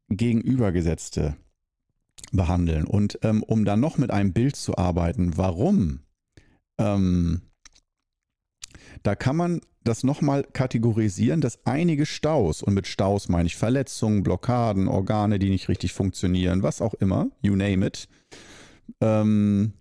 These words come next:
bis hin sogar auch zu Partnerschaftsproblemen und Dinge, die erstmal nichts mit körperlicher Gesundheit direkt zu tun haben, einfach Blockaden und Staus. Und dass es da oft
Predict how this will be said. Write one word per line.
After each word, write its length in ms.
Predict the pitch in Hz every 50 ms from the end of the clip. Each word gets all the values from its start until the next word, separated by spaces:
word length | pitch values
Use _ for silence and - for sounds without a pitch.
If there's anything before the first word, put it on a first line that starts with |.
| _ _ _ _ - -
bis 300 | 107 92 147 175 - -
hin 260 | - 139 147 175 208
sogar 340 | 185 165 151 139 147 139 -
auch 180 | - 143 147 -
zu 220 | - - 160 170
Partnerschaftsproblemen 1200 | - - 170 - - - 156 135 - 113 104 - - - - 95 82 82 82 82 82 80 73 - -
und 220 | 98 107 - -
Dinge, 260 | 127 135 135 131 127
die 180 | 113 120 120 113
erstmal 320 | 107 110 - - 120 117
nichts 260 | 135 147 - - -
mit 140 | 127 123 -
körperlicher 560 | - 131 135 127 117 101 98 90 - 95 87
Gesundheit 500 | 85 85 76 85 85 82 - 85 82 76
direkt 340 | 87 85 92 117 123 - -
zu 140 | - - 82
tun 240 | - - 82 80 78
haben, 320 | 78 78 80 - 240 302 - _ _ _ - - - - - - - - - - - - - -
einfach 340 | 110 117 131 - 127 113 -
Blockaden 680 | - 101 104 110 - - - 135 139 151 151 131 127
und 120 | 123 127 -
Staus. 500 | - - 143 139 107 82 78 - - -
Und 300 | - 107 98 - - 113
dass 140 | 113 -
es 140 | 120 117 -
da 340 | - 117 113 123 131 - - _ _ 165 170 143 - _ _ _ _ _ _ _
oft 340 | 147 165 - - - -